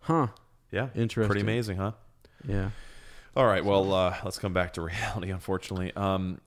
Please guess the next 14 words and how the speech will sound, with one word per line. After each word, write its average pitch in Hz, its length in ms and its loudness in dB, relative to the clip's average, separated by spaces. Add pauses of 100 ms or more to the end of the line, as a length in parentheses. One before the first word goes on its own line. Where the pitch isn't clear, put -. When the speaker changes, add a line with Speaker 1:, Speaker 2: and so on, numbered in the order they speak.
(200)
Speaker 2:
so - 160 2
we 117 100 4
just 123 100 -2
have 120 140 2
this 107 140 -10
one 117 180 -2
little 110 160 0
quick - 260 -2
snippet. 117 380 -2
We're 117 140 -2
gonna 107 120 0
do 110 480 4
theatrical 120 600 -2
re-, 113 260 0